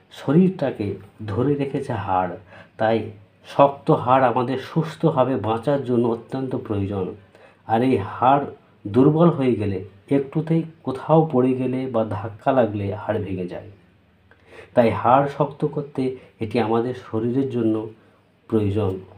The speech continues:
গর্ভবতী মহিলাদের ক্ষেত্রে সুস্থ এবং সুন্দর বাচ্চার জন্য এই ট্যাবলেটটি ডাক্তাররা প্রেসক্রাইব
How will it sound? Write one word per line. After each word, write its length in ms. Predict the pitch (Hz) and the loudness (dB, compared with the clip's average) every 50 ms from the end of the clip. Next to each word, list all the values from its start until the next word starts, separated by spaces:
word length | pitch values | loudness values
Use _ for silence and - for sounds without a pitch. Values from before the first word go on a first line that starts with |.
| - - _ _ _ _ _ _ _ _ _ _ _ _ _ - | -20 -20 _ _ _ _ _ _ _ _ _ _ _ _ _ -6
গর্ভবতী 640 | 110 110 117 123 135 135 143 160 160 165 165 165 170 165 156 | 0 4 6 6 6 6 4 4 4 2 2 2 2 2 4
মহিলাদের 400 | 147 160 160 160 156 156 156 151 | 2 2 2 2 2 2 0 0
ক্ষেত্রে 260 | - 156 151 - - 147 - - | 0 -2 -2 -2 -4 -6 -6 -4
সুস্থ 260 | - 170 160 - - - 165 151 | -4 -4 -4 -4 0 2 2 4
এবং 120 | 147 151 151 - - | 4 2 2 0 0
সুন্দর 260 | 156 151 156 151 143 135 127 | 0 0 0 0 2 2 2
বাচ্চার 300 | 127 123 - 143 131 131 | 2 2 0 -2 -2 0
জন্য 140 | 135 135 135 131 - - - - 127 | 0 2 0 0 -2 -6 -8 -4 -2
এই 80 | 127 131 - | -2 0 2
ট্যাবলেটটি 520 | 127 120 113 113 123 120 - - - 127 123 120 - - - - - 113 | 2 2 2 2 -2 -4 -4 -4 -4 -4 -4 -4 -8 -14 -18 -6 -2 -2
ডাক্তাররা 340 | 110 110 - 123 117 120 117 - | -2 0 0 0 0 0 -2 -2
প্রেসক্রাইব 440 | - 113 110 - - 120 113 110 | -4 -6 -6 -4 0 0 0 0